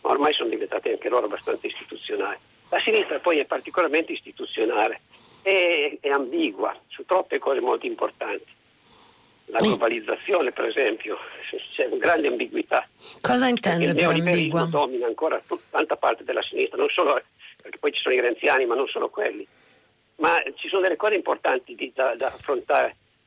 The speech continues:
Speaker 1: il mercato delle armi, ma soprattutto poi l'ambiente. Pe-, pensa all'ambiguità sul consumo del suolo che c'è ancora nel Partito Democratico. Allora lì ci vuole veramente una cosa drastica, che, che vada alla radice dei problemi fondamentali e non guardi,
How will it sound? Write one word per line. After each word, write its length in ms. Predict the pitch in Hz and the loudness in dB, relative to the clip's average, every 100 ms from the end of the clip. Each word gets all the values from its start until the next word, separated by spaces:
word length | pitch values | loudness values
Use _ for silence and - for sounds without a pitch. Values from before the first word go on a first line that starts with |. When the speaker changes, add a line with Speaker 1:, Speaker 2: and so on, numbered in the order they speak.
| - | -14
Speaker 1:
il 220 | - 139 | -8 -2
mercato 420 | 143 147 147 156 | -2 0 0 0
delle 180 | 139 131 | 0 2
armi, 480 | 113 - 123 117 104 - | 4 2 2 -2 -8 -8
ma 80 | |
soprattutto 440 | - - 156 214 - | -6 -4 -4 -4 -6
poi 180 | 202 170 | -2 0
l'ambiente. 680 | - - 143 147 208 - | 0 0 0 0 0 -8
Pe-, 220 | - 180 - - - | -10 -10 -10 -20 -8
pensa 280 | - 208 262 | -2 0 2
all'ambiguità 580 | 202 151 143 135 - 160 | 0 0 -2 -2 0 0
sul 160 | 143 | 0
consumo 380 | - - - 143 | -2 -2 0 0
del 180 | 135 120 | 0 0
suolo 300 | - 165 156 | 0 2 2
che 100 | - | 0
c'è 120 | 151 | -2
ancora 380 | 143 - 165 131 - - - _ | -2 0 0 0 -6 -20 -20 _
nel 200 | - 139 | -2 -2
Partito 380 | - 170 151 139 | 0 -2 -2 0
Democratico. 840 | 135 120 - 120 110 - - - - _ _ _ | 0 0 0 0 0 -4 -16 -20 -20 _ _ _
Allora 260 | - 226 202 | 0 2 4
lì 100 | 135 | 2
ci 120 | - | 0
vuole 240 | 175 160 | 2 2
veramente 400 | 156 151 202 - | 2 2 2 -2
una 180 | 233 160 | -4 -4
cosa 300 | - 160 139 - _ | -4 -2 -2 -4 _
drastica, 760 | - 165 156 120 - - - - _ _ _ _ | -2 2 2 0 -8 -12 -10 -12 _ _ _ _
che, 240 | - 247 208 | -2 0 0
che 140 | 240 | -2
vada 320 | 180 180 220 175 | -2 2 4 4
alla 160 | 175 | 4
radice 380 | 190 190 233 - | 2 0 -4 -4
dei 120 | 147 | -4
problemi 320 | - 143 160 | -4 -4 -2
fondamentali 720 | 151 160 147 156 156 240 254 | -2 -2 0 -2 0 0 0
e 120 | - 170 | 0 0
non 140 | 180 | 2
guardi, 360 | 175 208 196 | 4 2 0